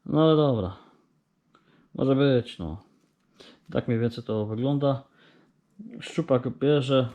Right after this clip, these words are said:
bum, wiadomo, tam się wszystko od-, odhacza i sobie tutaj na, na krętliku wszystko on tu się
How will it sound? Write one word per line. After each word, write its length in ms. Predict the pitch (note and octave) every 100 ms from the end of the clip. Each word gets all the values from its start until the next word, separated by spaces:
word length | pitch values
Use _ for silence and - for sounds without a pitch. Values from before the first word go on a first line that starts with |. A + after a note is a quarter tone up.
| -
bum, 300 | - C3 B2
wiadomo, 420 | A2+ A2+ C3 B2
tam 160 | A2+ A2
się 120 | A#2+
wszystko 480 | - A#2+ - A#2+ A#2 - -
od-, 240 | - A2 -
odhacza 640 | A2+ - C#3 C3+ C3+ A2+ - - - -
i 180 | D#3+ D3+
sobie 340 | - C3+ B2
tutaj 360 | A#2+ B2+ B2+ A#2+
na, 440 | A#2+ A#2+ A2+ G2+ - _ -
na 160 | G2+ A#2
krętliku 640 | A#2+ G#2+ - A2+ A#2 A2+
wszystko 680 | - A2 G#2+ A2 G2 G#2+ G2
on 140 | G2+
tu 120 | G#2+
się 220 | - G#2